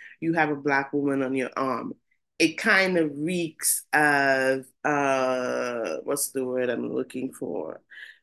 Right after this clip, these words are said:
Uh, pretentious in a way. And so I don't think that interview was good for his brand.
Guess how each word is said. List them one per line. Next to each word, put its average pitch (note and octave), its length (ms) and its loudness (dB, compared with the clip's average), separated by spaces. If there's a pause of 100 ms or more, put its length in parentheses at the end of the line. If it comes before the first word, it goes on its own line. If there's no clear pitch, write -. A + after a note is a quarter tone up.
(140)
Uh, C#3 340 4
pretentious G#3+ 960 0
in A#3+ 180 0
a B3 140 -4
way. B3+ 400 -2 (400)
And G3+ 260 2
so G3 420 2
I F#3+ 200 4
don't A#3+ 280 0
think F3+ 420 -4
that D3+ 280 0
interview F3 480 -2
was D#3+ 180 -2
good C#3+ 300 0
for C#3 140 -6
his C#3 220 -2
brand. C3+ 640 0